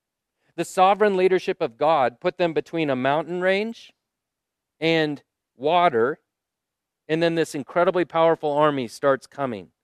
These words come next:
right? And so they are either going to be slaughtered, right, from their perspective.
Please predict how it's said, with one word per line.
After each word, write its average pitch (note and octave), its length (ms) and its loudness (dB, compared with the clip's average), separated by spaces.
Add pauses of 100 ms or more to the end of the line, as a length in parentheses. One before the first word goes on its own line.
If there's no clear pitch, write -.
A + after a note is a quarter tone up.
(420)
right? C#3+ 260 -2 (440)
And E3+ 160 -2
so F3+ 160 2
they F#3 260 2
are F#3+ 240 4
either G3+ 400 0
going F3+ 320 -2
to E3 100 -14
be D3+ 140 -4
slaughtered, E3+ 800 -2
right, E3 200 2
from D#3 180 -4
their F3 120 2
perspective. D3+ 640 -6